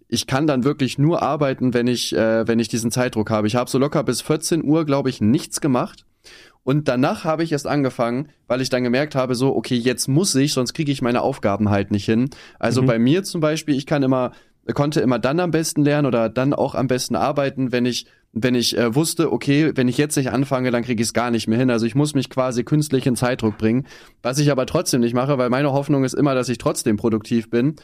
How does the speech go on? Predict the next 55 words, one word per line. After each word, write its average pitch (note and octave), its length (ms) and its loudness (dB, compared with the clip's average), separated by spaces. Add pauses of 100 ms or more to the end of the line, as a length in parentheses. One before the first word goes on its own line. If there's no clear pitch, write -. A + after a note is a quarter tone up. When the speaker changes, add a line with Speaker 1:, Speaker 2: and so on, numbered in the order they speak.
(120)
Speaker 1:
und A#2+ 160 0
dann B2 120 0
super D3+ 260 0
viel D3 120 0
Freizeit C3+ 460 -2
danach A2 260 0
hab, A#2 260 -2 (240)
weil A#2 120 0
ich B2 140 -2
will D#3+ 120 4
mir F3+ 200 0
auch C#3 120 0
vor D#3 240 0
der C#3+ 140 0
Arbeit C3+ 300 -2
keine B2+ 200 0
Freizeit B2+ 480 -2
nehmen, A2+ 220 2
weißt A2 180 0
du, C#3 40 2
das A2 160 0
fühlt D3+ 200 0
sich A2+ 120 -2
irgendwie A#2 300 0
falsch A#2 340 -2
an. A#2 200 0 (400)
Wenn A2 160 0
Speaker 2:
Ja. A#2+ 60 2
Speaker 1:
ich G#2+ 60 -4
jetzt B2+ 160 0
zum C3 100 2
Beispiel B2 300 0
dann, A#2+ 320 2 (380)
keine A#2+ 260 0
Ahnung, A2 200 2
bis A2 160 0
zwölf A#2 240 0
schlafe, E3 560 0
dann A#2+ 120 0
gehst A2 160 0
du - 20 2
ins A#2 100 0
Fitnessstudio C#3+ 580 0
und A2+ 140 2
dann C3+ 160 0
komme C#3+ 240 0
ich C3+ 60 -4
erst A#2 180 0
um B2+ 80 0
vierzehn C3+ 320 0
Uhr A#2+ 60 2
ins A#2 120 -4
Büro, C3 440 2 (360)
dann, A#2+ 380 0
ähm, A2 760 2